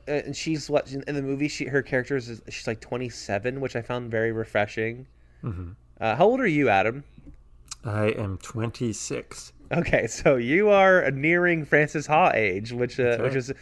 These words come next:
Speaker 1: and I see a lot of my young volunteers who are like, "Oh, this is so relatable," and they're all, like, you know, nineteen, twenty. I'm like,
Speaker 2: <laughs>
Speaker 1: "This is relatable to you already?" Because this is definitely something that watching this time, I felt way more, re-, I felt like I really, li-,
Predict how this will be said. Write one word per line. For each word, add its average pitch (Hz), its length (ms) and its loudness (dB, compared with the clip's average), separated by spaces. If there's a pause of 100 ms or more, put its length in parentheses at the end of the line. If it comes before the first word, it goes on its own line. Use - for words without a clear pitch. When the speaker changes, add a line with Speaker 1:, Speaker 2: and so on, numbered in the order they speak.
(260)
Speaker 1:
and 151 80 4
I 190 60 6
see 226 180 0
a 220 60 4
lot 202 180 4
of 190 80 2
my 180 80 2
young 160 280 2
volunteers 156 540 0
who 131 100 -2
are 117 60 -2
like, 113 160 -2
"Oh, 165 160 -2
this 156 180 -6
is 156 80 -10
so 170 180 -2
relatable," 143 480 0
and 117 80 -2
they're 117 120 4
all, 127 120 6
like, 120 280 2 (100)
you 135 140 0
know, 120 60 0
nineteen, 117 600 -2
twenty. 123 300 -4
I'm 120 100 -4
like, 113 200 0 (460)
Speaker 2:
<laughs> - 400 -12
Speaker 1:
"This 147 280 4
is 247 140 0
relatable 175 560 4
to - 100 -2
you 269 140 4
already?" 254 400 4
Because 175 300 2
this 196 200 2
is 196 140 -4
definitely 160 420 2
something 143 300 0
that 127 180 2
watching 123 440 4
this 165 260 2
time, 110 280 -2
I 110 120 -2
felt 110 300 -2
way 147 420 2
more, 110 440 0 (360)
re-, 143 340 2
I 151 120 6
felt 165 260 4
like 143 120 6
I 139 60 10
really, 131 420 4
li-, 131 220 0